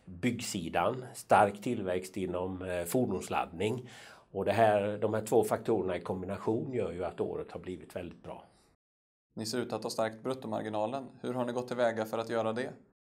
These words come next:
Speaker 1: Eh, man kan väl säga några faktorer. Eh, ökad volym är ju alltid bra för ett tillverkande bolag.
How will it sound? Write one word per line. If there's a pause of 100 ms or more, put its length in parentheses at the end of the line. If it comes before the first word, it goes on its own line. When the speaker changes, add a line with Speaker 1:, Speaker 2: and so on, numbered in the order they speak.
(520)
Speaker 1:
Eh,
man
kan
väl
säga
några
faktorer.
Eh,
ökad
volym
är
ju
alltid
bra
för
ett
tillverkande
bolag.